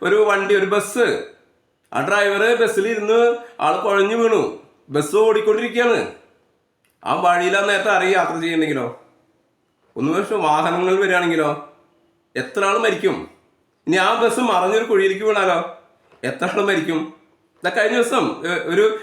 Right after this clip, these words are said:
ഒരു ആള് വേ-, മദ്യപിച്ചിട്ടാണ്, ആ, പറയണേ. അദ്ദേഹം കാർ ഓടിച്ചിട്ട് ഒരു ഇരുപത്തഞ്ചോളം ബൈക്കിനെയാണ് കൂട്ടിയിടിച്ചത്. പക്ഷെ ബൈക്കുകളൊക്കെ പാർക്ക് ചെയ്ത ബൈക്കുകളായിരുന്നു, അതുകൊണ്ട് ആളപായം സംഭവിച്ചില്ല. ഇതൊക്കെ എന്ന് പറഞ്ഞാൽ നമ്മുടെ നാട്ടിൽ നടന്നുകൊണ്ടിരിക്കുന്നതാണ്. അങ്ങനെ സംഭവിച്ചാൽ,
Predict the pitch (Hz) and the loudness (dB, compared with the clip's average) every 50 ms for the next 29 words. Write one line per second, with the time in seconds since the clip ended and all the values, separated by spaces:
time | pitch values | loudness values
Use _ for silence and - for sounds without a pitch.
0 | - - - 147 160 196 233 247 254 254 214 220 220 226 240 220 190 165 147 143 | -12 -4 -2 2 4 4 4 4 2 2 2 2 2 2 2 2 2 2 2 0
1 | 147 143 143 131 131 - - 131 123 123 127 131 139 165 170 175 170 196 190 226 | 0 -2 -4 -6 -10 -14 -12 -8 -6 -4 -4 -2 -2 -2 -2 -2 -2 -2 -2 -2
2 | 247 247 262 269 269 262 - - - 247 247 254 262 247 233 214 208 165 - - | -2 0 0 0 0 -2 -2 -2 -4 -4 -4 -2 -2 0 0 0 0 -2 -2 -6
3 | - - - _ _ _ _ _ _ _ _ _ _ _ - 139 147 156 180 208 | -10 -16 -20 _ _ _ _ _ _ _ _ _ _ _ -4 -4 -2 0 0 0
4 | 226 240 - 233 214 208 208 208 226 240 254 247 226 190 - 190 202 214 220 233 | 0 0 0 0 2 2 2 2 2 2 2 2 0 0 0 0 0 0 0 0
5 | 233 214 196 202 220 226 220 233 233 233 254 262 277 269 269 269 254 233 226 - | -2 -2 -2 0 -2 0 0 -2 -2 -2 -2 -2 -2 0 0 0 0 0 -2 -4
6 | - 240 247 247 247 247 233 208 180 - 196 165 156 139 110 - - 127 143 196 | -4 -2 0 0 0 0 -2 -4 -2 -2 -4 -4 -4 -6 -8 -6 -6 -6 -6 -4
7 | 185 190 180 160 160 - 190 208 208 233 240 254 - - - - - - 139 147 | -2 -2 -4 -4 -4 -4 -4 -4 -2 -2 -2 -2 -4 -8 -12 -10 -4 -2 0 0
8 | 156 165 165 - - 208 220 220 208 190 185 165 165 170 170 160 156 156 147 139 | 2 0 -2 -2 -2 -2 0 0 0 -2 -2 -2 -2 0 0 0 0 0 -2 -2
9 | 143 147 160 185 240 247 - - - _ _ - 127 139 143 151 160 165 170 175 | 0 0 -2 -2 -2 -4 -8 -14 -20 _ _ -4 -2 0 0 2 2 2 2 2
10 | 180 185 190 190 175 - 139 117 - - 87 78 - - _ _ _ _ _ _ | 2 2 2 0 -2 -2 -4 -4 -6 -8 -14 -18 -20 -20 _ _ _ _ _ _
11 | _ _ _ _ 127 123 170 - - 226 233 233 240 240 233 - 214 233 240 247 | _ _ _ _ -8 -8 -8 -8 -6 -4 -2 0 0 0 0 -2 -2 -2 0 0
12 | 233 214 214 226 233 240 226 196 196 196 185 208 214 220 226 226 202 135 - - | 0 0 -2 0 0 0 0 0 0 -2 -2 -4 -6 -4 -4 -2 -2 -4 -6 -8
13 | - - _ _ _ _ - - - 214 240 269 285 330 349 339 339 240 208 190 | -14 -20 _ _ _ _ -12 -4 -2 -2 0 0 2 0 0 2 0 -2 -2 0
14 | 190 180 165 147 165 156 - | -2 -2 -4 -2 -2 -4 -4